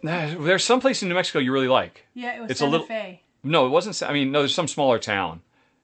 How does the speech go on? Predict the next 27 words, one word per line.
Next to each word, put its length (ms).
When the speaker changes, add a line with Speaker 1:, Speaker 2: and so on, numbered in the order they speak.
Speaker 1:
that 80
you, 240
it 120
was, 140
like, 260
some 180
artist 280
commune 520
that 140
you 60
wanted 160
to 60
Speaker 2:
Oh, 20
Speaker 1:
live 160
in. 240
Speaker 2:
well, 280
uh, 80
Santa 300
Fe 180
is 100
where 140
Bullseye 400
has 300
a, 360
Speaker 1:
Uh-huh. 340
Speaker 2:
um, 400
a 120